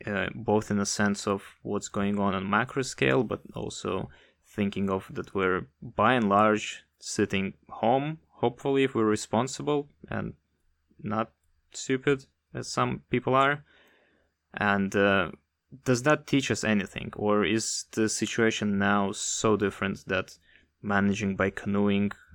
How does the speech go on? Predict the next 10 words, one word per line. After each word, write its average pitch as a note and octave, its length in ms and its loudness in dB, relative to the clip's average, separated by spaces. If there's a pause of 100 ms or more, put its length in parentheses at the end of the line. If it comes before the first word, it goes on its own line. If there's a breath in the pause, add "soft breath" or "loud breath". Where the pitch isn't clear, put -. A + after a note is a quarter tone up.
(120)
managing G2+ 480 -8
by F#2+ 180 -2
sitting F#2+ 380 -6
at F#2+ 100 -8
home G2 280 -4
in F#2+ 80 -6
front G2 240 -8
of G#2 80 -14
the - 60 -6
computer G2 600 -2